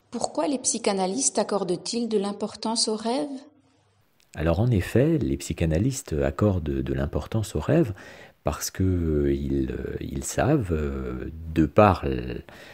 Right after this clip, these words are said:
Speaker 2: la traversée et le, et, et l'analyse de leurs propres rêves, que les rêves ne sont pas absurdes, euh, bien qu'ils, bien qu'ils le paraissent, euh, très souvent au réveil, que les rêves contiennent plus qu'on ne croit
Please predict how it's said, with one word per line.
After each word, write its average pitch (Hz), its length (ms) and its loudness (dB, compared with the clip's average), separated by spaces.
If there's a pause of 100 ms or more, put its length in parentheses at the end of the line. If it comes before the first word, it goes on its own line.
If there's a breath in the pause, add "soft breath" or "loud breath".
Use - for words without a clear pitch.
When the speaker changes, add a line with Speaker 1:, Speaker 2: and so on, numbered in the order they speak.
(200 loud breath)
Speaker 2:
la 62 160 -2
traversée 73 600 0
et 69 340 0
le, - 300 -8 (640 loud breath)
et, - 240 -8
et - 20 -6
l'analyse 78 520 2
de 69 100 0
leurs 92 280 6
propres - 460 -2
rêves, 98 460 2
que 87 100 2
les 80 160 6
rêves 127 220 6
ne 95 180 4
sont 82 220 -2
pas - 140 -2
absurdes, 90 580 0 (400 loud breath)
euh, 69 340 0
bien 71 300 2
qu'ils, 64 580 -4 (540)
bien 87 100 -2
qu'ils 76 200 0
le 69 100 4
paraissent, 104 500 4
euh, - 340 -4
très - 200 -6
souvent - 400 -2 (420 loud breath)
au - 80 -4
réveil, 78 480 2 (160)
que - 100 0
les 78 120 6
rêves 110 240 4
contiennent 98 640 4
plus - 320 -2
qu'on 104 160 2
ne 101 60 2
croit 80 360 0